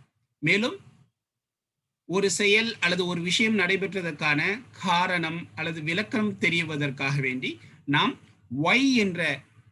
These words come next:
கேள்வி வார்த்தையை பயன்படுத்த வேண்டும் என்பதையும் நாம் பார்த்தோம்.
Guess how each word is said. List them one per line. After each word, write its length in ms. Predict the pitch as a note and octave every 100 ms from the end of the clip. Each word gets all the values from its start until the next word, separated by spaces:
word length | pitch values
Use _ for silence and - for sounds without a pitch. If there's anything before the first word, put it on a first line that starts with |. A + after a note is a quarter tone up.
| _ _ _ _
கேள்வி 320 | - B3 G#3+ G3
வார்த்தையை 380 | F3 D#3 E3
பயன்படுத்த 540 | D3 D3 F#3 F3 C#3+ D3
வேண்டும் 480 | C#3+ C#3+ C#3+ C#3 -
என்பதையும் 460 | C#3 C#3+ C#3+ E3 G#3+
நாம் 300 | D3 C#3+ C#3+
பார்த்தோம். 460 | C#3+ C#3 G3 F#4